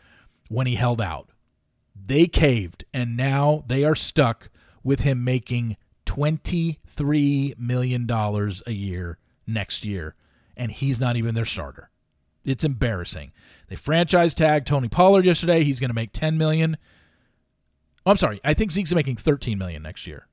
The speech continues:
Twenty-three million total between their top two running backs. It's a ridiculous amount. I probably should have got that stat right. Maybe it is <laughs> twenty-three.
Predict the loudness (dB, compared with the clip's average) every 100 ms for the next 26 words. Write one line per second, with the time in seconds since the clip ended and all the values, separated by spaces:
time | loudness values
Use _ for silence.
0 | -6 -2 0 2 0 0 -2 -2 -2 -2
1 | -2 -6 -6 -4 -4 -4 -6 -6 -6 -4
2 | -4 -6 -8 -12 -14 -18 _ _ _ _
3 | _ _ _ -4 -2 -4 -2 -2 -2 -8
4 | -8 -12 -14 -18 _ _ _ _ _ _
5 | _ _ _ _ _ _ -2 0 0 -2
6 | -8 -10 -10 -10 -10 -10 -10 -10 -10 4
7 | 6 6 8 8 10 4 2 0 -2 -2